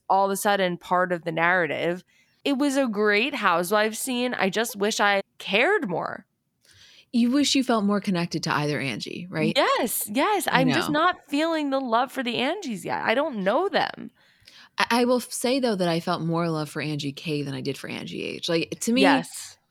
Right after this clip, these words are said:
Speaker 2: I, I, I'm sorry, not to quote Jen Shah, but Angie's, Angie H's husband ruined her for me. Like, I,
Speaker 1: <laughs>
Speaker 2: there's gotta be something a little bit off with you to be married to a guy that is willingly doing something like that and then so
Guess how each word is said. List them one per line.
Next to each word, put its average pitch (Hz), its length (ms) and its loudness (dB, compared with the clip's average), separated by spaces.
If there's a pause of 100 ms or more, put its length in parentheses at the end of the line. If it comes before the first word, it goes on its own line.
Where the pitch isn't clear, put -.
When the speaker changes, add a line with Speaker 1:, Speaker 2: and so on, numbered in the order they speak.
(420)
Speaker 2:
I, - 80 -10 (220)
I, 202 60 -16 (340)
I'm 196 160 2
sorry, 147 560 0 (280)
not 185 220 0
to 180 100 -4
quote 151 200 0
Jen 147 220 -2
Shah, 151 300 -4
but 147 240 -4 (460)
Angie's, 185 520 0 (180)
Angie 185 300 2
H's 160 260 0
husband 143 540 -4 (300)
ruined 113 280 -6
her - 140 -10
for - 120 -16
me. - 340 -14
Like, 160 260 -2
I, 175 360 4 (400)
Speaker 1:
<laughs> - 380 -6
Speaker 2:
there's 220 260 2
gotta 262 340 4
be 247 120 2
something 208 340 0
a 175 80 2
little 175 180 4
bit 165 100 2
off 151 240 0
with 156 120 -12
you 151 100 0
to 147 60 -2
be 147 140 -2
married 147 320 0
to 143 220 -4
a 139 60 -2
guy 143 340 0
that 139 240 -4
is 143 420 -4
willingly 143 540 0
doing 139 280 -2
something 143 300 -6
like 139 220 -8
that 131 320 -4
and 151 140 -4
then 143 260 -2
so 151 800 0